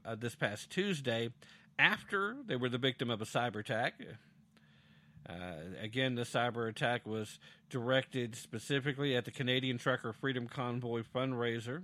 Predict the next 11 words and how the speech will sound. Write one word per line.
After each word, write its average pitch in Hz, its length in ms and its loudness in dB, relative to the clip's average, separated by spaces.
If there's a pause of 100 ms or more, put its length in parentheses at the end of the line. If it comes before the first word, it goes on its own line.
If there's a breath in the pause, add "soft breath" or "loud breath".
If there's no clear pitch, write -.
(180)
that 98 140 -4
occurred 117 320 -2
this 107 120 -4
past, - 460 -4
uh, 92 220 -6
Sunday 143 480 -2
night. 82 340 -10 (1040 loud breath)
GiveSendGo 151 640 8
released 135 400 2
a 123 60 -2
statement 131 540 0